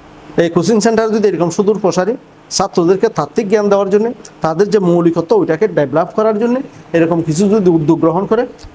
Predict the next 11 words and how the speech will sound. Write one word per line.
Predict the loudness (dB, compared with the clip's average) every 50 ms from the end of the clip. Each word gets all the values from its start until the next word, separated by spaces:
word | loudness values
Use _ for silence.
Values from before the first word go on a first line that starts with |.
| -4
আমি | -2 0 0 0
আশা | 0 0 -2 -2 0
করি | 0 0 0 -2 -4 -6 -12 -20 -20 -20 -20 -20 -20 -20 -20 -20 -20 -8 -4
অবশ্যই | -2 -2 -2 -2 0 0 0
প্রত্যেক | 0 2 0 -2 0 -2 -2 -2 -2
ছাত্র | -2 -4 -4 -2 -2 0 0 -2 -2 -8 -14 -20 -10 -4
মানে | -2 0 0 0 0
কি | 0 0 0
হবে, | 2 2 2 0
উপকৃত | 0 0 0 -2 -2 -2 0 0 2
হবে। | 2 2 2 0